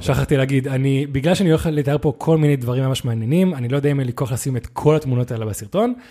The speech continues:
Speaker 2: אז אני, יאיר יצרף לינק לגוגל דוקס, ששם אתם יכולים לעקוב אחרי התמונות ואחרי כותרות, ולראות את כל מי שמדבר עליו. אתה רואה את
Speaker 1: וואלה.
Speaker 2: התמונה של גובגלי טפה?
Speaker 1: נראה טוב.
Speaker 2: נראה מצוין.
Speaker 1: אבל
Speaker 2: אה,
Speaker 1: מה עושים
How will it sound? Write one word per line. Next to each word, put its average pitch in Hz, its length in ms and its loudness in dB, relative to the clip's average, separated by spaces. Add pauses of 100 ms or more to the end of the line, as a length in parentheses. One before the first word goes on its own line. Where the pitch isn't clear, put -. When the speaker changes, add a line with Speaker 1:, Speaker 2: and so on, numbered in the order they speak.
(200)
Speaker 2:
אז 127 140 -4
אני, 127 420 -2
יאיר 135 220 0
יצרף 123 400 -4
לינק 202 440 2
לגוגל 123 580 0
דוקס, 180 360 2
ששם 135 260 -4
אתם 135 120 0
יכולים 123 240 -2
לעקוב 120 380 -2
אחרי 120 200 -6
התמונות 120 360 -4
ואחרי 117 160 -6
כותרות, 175 480 -2 (500)
ולראות 135 300 4
את 127 80 -2
כל 135 60 -4
מי 123 80 2
שמדבר 113 360 -2
עליו. 92 120 -10
אתה - 340 -20
רואה - 60 -20
את - 80 -8
Speaker 1:
וואלה. 151 160 2
Speaker 2:
התמונה 170 160 2
של 175 80 2
גובגלי 165 300 2
טפה? 190 240 2 (720)
Speaker 1:
נראה 92 180 -4
טוב. 127 340 -4 (380)
Speaker 2:
נראה 123 320 -2
מצוין. 160 380 2 (720)
Speaker 1:
אבל 101 160 0
Speaker 2:
אה, 135 40 4
Speaker 1:
מה 110 60 6
עושים 120 340 2